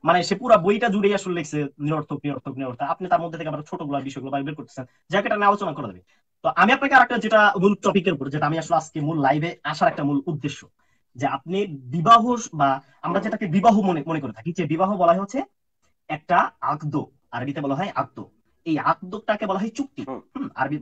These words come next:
Speaker 1: আরবিতে বলা হয় আকদ, বাংলাতে বলা হয় চুক্তি। আর এই চুক্তির বিষয়ে,
Speaker 2: হুম।
Speaker 1: আহ, চুক্তির বিষয়ে আমরা যদি, আহ, হেদায় কিতাবের দেখি, প্রথম নিকাহ, কিতাবুন নিকাহ অধ্যায়ের উপরে লেখা আছে যে আন নিকাহু ইয়ানআকিদু ইজাব ওয়া কবুল,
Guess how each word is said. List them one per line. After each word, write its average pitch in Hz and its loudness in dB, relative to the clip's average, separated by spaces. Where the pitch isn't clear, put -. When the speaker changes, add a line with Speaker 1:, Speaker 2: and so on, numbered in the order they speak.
Speaker 1:
আরবিতে 156 -4
বলা 175 -4
হয় 196 -2
আকদ, - -4
বাংলাতে 180 -2
বলা 156 -4
হয় 175 -4
চুক্তি। - -8
আর - 0
এই 247 -4
চুক্তির 294 -2
বিষয়ে, 202 -2
Speaker 2:
হুম। 107 -16
Speaker 1:
আহ, 147 2
চুক্তির 220 -6
বিষয়ে 185 -2
আমরা 165 0
যদি, 180 -6
আহ, 147 4
হেদায় 180 4
কিতাবের 208 2
দেখি, 147 -2
প্রথম 233 0
নিকাহ, 180 2
কিতাবুন 175 -2
নিকাহ 160 0
অধ্যায়ের 156 -4
উপরে 147 -10
লেখা 131 0
আছে 120 -4
যে - -10
আন 196 0
নিকাহু 240 4
ইয়ানআকিদু 220 0
ইজাব 233 6
ওয়া 185 4
কবুল, 151 0